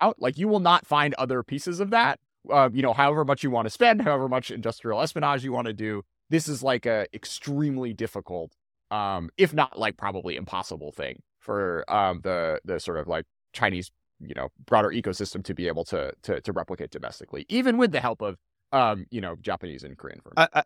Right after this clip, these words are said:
Speaker 2: I like that analogy a lot because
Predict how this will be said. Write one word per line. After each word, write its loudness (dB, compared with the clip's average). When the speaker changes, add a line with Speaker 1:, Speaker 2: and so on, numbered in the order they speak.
Speaker 2:
I 10
like 8
that 6
analogy 2
a 0
lot 4
because -4